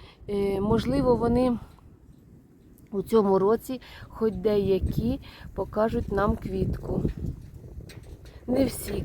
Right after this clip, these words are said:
звісно, але деякі должні, должна бути квіточка. Це сіянці трьохрічки.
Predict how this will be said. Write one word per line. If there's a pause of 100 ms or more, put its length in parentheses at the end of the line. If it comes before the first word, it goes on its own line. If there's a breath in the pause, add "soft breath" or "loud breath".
звісно,
але
деякі
должні, (380 loud breath)
должна
бути
квіточка. (1300 loud breath)
Це
сіянці (320 loud breath)
трьохрічки.